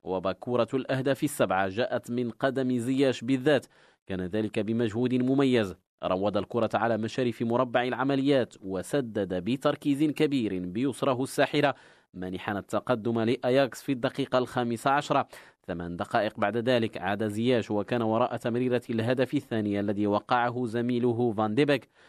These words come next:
للإشارة فزياش كان بدأ المباراة أساسياً، لعب الشوط الأول من المباراة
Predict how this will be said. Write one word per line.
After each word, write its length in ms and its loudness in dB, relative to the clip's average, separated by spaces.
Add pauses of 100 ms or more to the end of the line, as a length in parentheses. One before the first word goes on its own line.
(180)
للإشارة 680 -2 (120)
فزياش 600 -2
كان 200 -4
بدأ 320 0
المباراة 540 2
أساسياً، 680 0 (160)
لعب 300 -2
الشوط 440 -2
الأول 640 0
من 180 0
المباراة 500 2